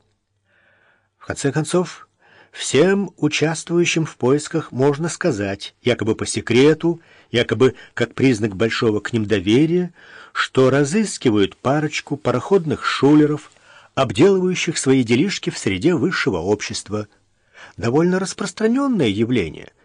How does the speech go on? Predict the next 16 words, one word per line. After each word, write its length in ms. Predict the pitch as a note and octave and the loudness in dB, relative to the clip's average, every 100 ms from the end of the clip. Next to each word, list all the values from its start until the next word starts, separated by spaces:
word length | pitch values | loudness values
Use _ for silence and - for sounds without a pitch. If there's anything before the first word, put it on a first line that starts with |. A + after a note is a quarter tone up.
| _ _ _ | _ _ _
Мне 300 | E2+ F#2+ F#3 | -4 0 2
самому 420 | - E3+ E3+ A#3 C4 | 2 0 2 0 0
приходилось 540 | G3+ - C#3+ C3 G2+ | -2 0 2 2 0
заниматься 600 | G2 A#2+ A#2+ A2+ - A2 | -2 0 0 -4 -6 -10
чем-то 340 | - A#2+ F2+ G#2 | -2 -2 -2 -10
похожим, 640 | B2+ - B2+ F2 C#2+ - - - - - | -10 -4 -2 -2 -6 -16 -20 -20 -8 2
и 140 | C3 | 4
люди 320 | G#2+ A2+ C#3 | 4 4 2
такое 440 | E3 G#3+ A2+ D3+ D3+ | -4 -4 0 0 0
объяснение 600 | G2+ G#2 - D#3+ G3+ G3 | -2 -6 -2 0 0 -2
воспринимают 760 | A#2+ - G2 F#2+ C3 G3 F#3 - - _ - | -4 -6 -8 -4 -2 -4 -6 -12 -20 _ -2
без 260 | A#2+ F3+ | 0 2
удивления». 800 | A3 A3 G3 E3 E3 F3 F3 F3+ _ _ _ _ _ | 2 0 2 2 4 2 0 -4 _ _ _ _ _
«Вы 180 | C3+ E3+ | 0 0
совершенно 560 | D#3 D3+ C#3 D3+ C3 A2+ | 2 2 2 2 0 0
правы», — 420 | A#2+ A2 E2 | 0 0 0